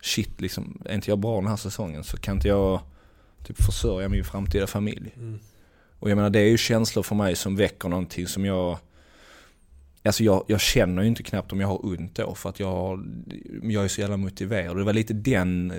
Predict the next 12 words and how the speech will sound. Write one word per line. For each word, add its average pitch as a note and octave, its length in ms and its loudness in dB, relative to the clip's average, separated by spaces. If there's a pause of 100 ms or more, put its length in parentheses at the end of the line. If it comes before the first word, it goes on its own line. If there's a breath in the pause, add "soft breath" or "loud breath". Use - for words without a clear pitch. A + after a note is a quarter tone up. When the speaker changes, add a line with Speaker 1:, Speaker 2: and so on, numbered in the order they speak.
(160)
Speaker 1:
de A2 240 2
tankarna A2+ 480 0
jag G2 140 0
säger F#2+ 300 0
när F#2+ 80 -2
jag F#2+ 80 -4
säger A2 180 0
liv G2+ 300 2
och G2+ 60 -2
död F#2 320 0
den F#2+ 160 -2
säsongen, E2+ 600 -4